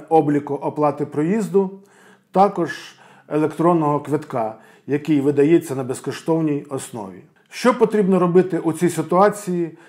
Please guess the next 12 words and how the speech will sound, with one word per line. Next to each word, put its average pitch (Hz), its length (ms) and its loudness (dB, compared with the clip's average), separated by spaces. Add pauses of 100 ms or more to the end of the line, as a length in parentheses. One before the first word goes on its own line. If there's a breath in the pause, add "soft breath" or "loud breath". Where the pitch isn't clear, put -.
(160 loud breath)
коли 175 300 8
вам 170 420 4 (340)
відмовили? 127 640 0 (640)
Перше. 135 420 0 (180)
Включіть 208 520 0
камеру 156 580 2 (300)
на 160 140 0
вашому 165 440 2
телефоні 160 720 0 (340 soft breath)
і 185 100 0
зніміть 190 460 4
факт 214 480 0